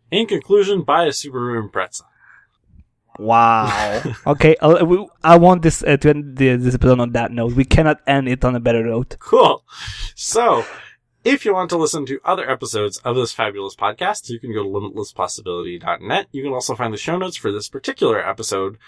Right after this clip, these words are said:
Speaker 1: at limitless possibility dot net slash eighty-six. Yes, I reversed the order because I messed up. Uh, you can also find the podcast on Twitter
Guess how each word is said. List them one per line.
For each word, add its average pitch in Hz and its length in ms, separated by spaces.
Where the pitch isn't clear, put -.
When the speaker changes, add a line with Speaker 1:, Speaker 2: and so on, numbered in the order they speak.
Speaker 1:
at 175 160
limitless 175 360
possibility 104 500
dot 92 180
net 143 180
slash 127 340
eighty-six. 123 540
Yes, 165 180
I 151 60
reversed 131 400
the 117 100
order 101 280
because 98 360
I 98 200
messed 80 260
up. - 100
Uh, 135 320
you 143 140
can 160 120
also 208 380
find 147 320
the 131 40
podcast 117 400
on 135 100
Twitter 220 340